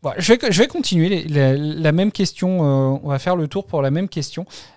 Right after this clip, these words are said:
et après je, je vais dire ce qui me dérange moi sur, sur tout le groupe de manière générale. Euh, Doraline, est-ce que toi tu as un personnage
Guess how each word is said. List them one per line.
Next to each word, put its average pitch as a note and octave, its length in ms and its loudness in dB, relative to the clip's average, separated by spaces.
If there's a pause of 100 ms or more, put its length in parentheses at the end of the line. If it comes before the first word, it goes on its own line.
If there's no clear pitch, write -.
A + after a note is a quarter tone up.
et D3+ 100 -4
après F#3 420 -2
je, C#3 180 -4
je C3 120 -4
vais C#3 100 0
dire E3 200 -6
ce - 60 -14
qui - 140 -10
me C#3+ 80 0
dérange C#3 400 -2
moi C3 120 -4
sur, C3 420 -6
sur - 220 -8
tout - 160 -6
le D3 40 -4
groupe D3+ 320 -6 (140)
de C#3 80 -2
manière C#3 340 0
générale. B2+ 400 -2 (720)
Euh, C3+ 500 0
Doraline, E3 520 2 (220)
est-ce A3+ 180 -4
que C#4 60 -4
toi C#4+ 240 2
tu - 180 -2
as A#3+ 260 6 (120)
un C4+ 120 0
personnage A3 800 2